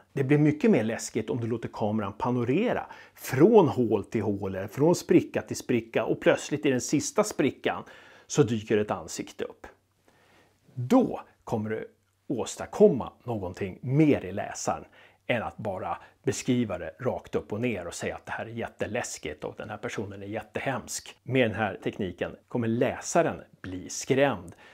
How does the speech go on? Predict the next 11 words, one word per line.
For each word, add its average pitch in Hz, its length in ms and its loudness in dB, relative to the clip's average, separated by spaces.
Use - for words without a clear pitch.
känna 92 500 -2
känslor 82 720 -6
på - 100 -4
ett - 100 -10
helt - 480 0
annat - 220 -12
sätt. - 560 -10
Du 147 120 2
kan 160 140 6
också 135 240 6
använda 139 520 8